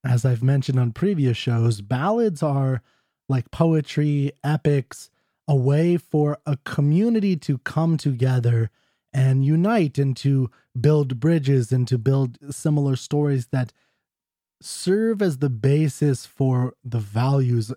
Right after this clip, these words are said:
in that society. Now, I believe it's important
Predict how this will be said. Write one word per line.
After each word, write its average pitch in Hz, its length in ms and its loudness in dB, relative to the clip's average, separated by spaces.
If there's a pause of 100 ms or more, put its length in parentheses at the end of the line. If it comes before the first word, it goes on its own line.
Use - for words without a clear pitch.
in 139 280 2
that 120 260 -4
society. 147 720 -2 (760)
Now, 160 120 2
I 160 80 4
believe 226 260 0
it's 262 160 -2
important 147 1040 -2